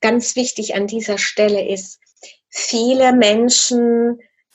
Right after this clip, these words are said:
betonen immer das Negative, hacken immer auf dem herum,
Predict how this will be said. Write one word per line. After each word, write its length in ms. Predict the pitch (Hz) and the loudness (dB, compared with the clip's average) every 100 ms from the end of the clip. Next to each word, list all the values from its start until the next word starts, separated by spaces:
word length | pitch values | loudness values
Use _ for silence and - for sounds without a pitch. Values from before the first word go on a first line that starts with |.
| _ 208 | _ -4
betonen 580 | 202 - 214 220 214 | -2 2 4 4 0
immer 220 | 208 202 190 | 0 0 0
das 280 | 190 - | -4 -2
Negative, 880 | 190 170 - 175 - - 175 - 170 | 0 -2 -2 -8 -8 -8 -12 -12 -4
hacken 320 | 202 - 220 - | -2 0 -2 2
immer 340 | 208 202 185 | 2 2 0
auf 160 | 190 - | -2 0
dem 420 | 208 202 196 190 | -2 0 -2 -2
herum, 760 | 185 190 190 190 190 190 190 | -2 0 2 2 2 0 -4